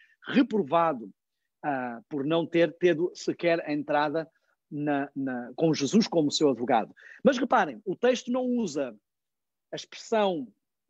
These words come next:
eh, sumo sacerdote, o texto não usa a expressão rei, o texto não usa sequer o nome de Jesus, o texto usa a expressão Miguel. Miguel, ah, é uma expressão que é como que fosse uma pergunta.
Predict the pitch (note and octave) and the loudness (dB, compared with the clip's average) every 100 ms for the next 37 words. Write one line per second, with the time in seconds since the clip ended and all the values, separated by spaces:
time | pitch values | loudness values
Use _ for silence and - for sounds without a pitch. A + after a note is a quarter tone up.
0 | _ _ - D3+ C#3 C3 - - A3+ G3+ | _ _ -6 -4 -2 -4 -8 -4 0 2
1 | - G3+ G3 D3 D3+ E3 - _ _ _ | 0 0 2 2 2 0 -6 _ _ _
2 | E3 - A#3 A#3 A#3 A3+ F#3+ G#3 - - | -8 2 2 2 0 2 2 0 -2 -4
3 | F#3+ D3+ C#3 D3+ F3+ G3 _ _ _ - | -2 -2 -2 0 0 -4 _ _ _ -8
4 | - C4 - B3 A3+ F3 - A3+ G3 G3 | 0 0 2 0 0 -2 -2 -2 0 0
5 | A3+ D#3 F3 F#3 C#3+ E3 - _ _ - | -2 -4 -8 -4 -4 -4 -8 _ _ -10
6 | G3+ - A#3 - G3+ A3+ G#3+ A3 - E3+ | -6 2 2 2 2 2 4 2 0 -6
7 | G#3 G3+ F#3+ F3 F#3 A#3 F3 - E3+ A2 | -2 0 -2 -4 0 0 -2 -4 -4 -4
8 | G#2 _ _ _ _ _ _ D3 B3+ A#3 | -10 _ _ _ _ _ _ -2 -2 0
9 | A3+ G3+ G#3+ C4+ _ _ _ E3+ D#3 D3 | 2 4 2 -2 _ _ _ -2 -2 -2
10 | - F#3+ F#3 F#3+ - E3 - G#3 G#3 A3 | -4 0 0 0 -4 -14 -4 -2 0 -2
11 | G#3 G#3+ A3 - _ - E3+ - A#3+ A#3 | -4 -4 -4 -10 _ -4 -4 0 -2 -2
12 | - - G#3+ F#3+ G3 - E3+ E3+ A#3+ G3 | -4 -2 -2 0 -4 0 0 2 0 -2
13 | C#3+ A2 | -6 -10